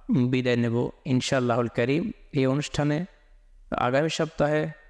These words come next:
আরেকটি পর্ব নিয়ে, আরেকজন মহান ব্যক্তির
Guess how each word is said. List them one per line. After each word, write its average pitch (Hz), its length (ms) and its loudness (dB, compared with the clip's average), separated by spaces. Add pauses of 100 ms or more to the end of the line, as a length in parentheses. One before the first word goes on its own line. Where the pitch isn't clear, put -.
আরেকটি 131 420 -2
পর্ব 123 360 2
নিয়ে, 120 360 0
আরেকজন 120 440 0
মহান 123 400 2
ব্যক্তির 120 460 -2